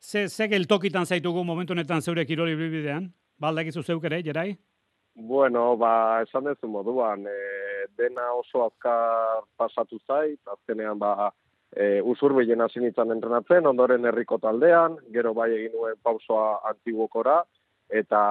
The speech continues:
Speaker 2: orain ja bigarren denboraldia Eibarren, emakumezko taldean, lehen urtean, ba, igoera batekin,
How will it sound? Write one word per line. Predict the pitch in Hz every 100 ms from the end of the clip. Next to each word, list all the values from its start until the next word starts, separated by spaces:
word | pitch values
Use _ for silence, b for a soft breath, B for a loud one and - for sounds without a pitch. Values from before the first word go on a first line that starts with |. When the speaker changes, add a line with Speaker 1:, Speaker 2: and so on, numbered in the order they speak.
| 104 107
Speaker 2:
orain | 110 123 110
ja | 123 117
bigarren | 107 113 127 120
denboraldia | 117 110 113 110 110 117 110 110
Eibarren, | 113 113 117 131 165 147
emakumezko | 120 110 110 113 - 113 110 110 110 110 _
taldean, | 110 110 139 160 160 131
lehen | 117
urtean, | 110 - 123 117 107 _ _ _ _
ba, | - 110 110
igoera | 110 127 120
batekin, | 117 117 104 - 170 170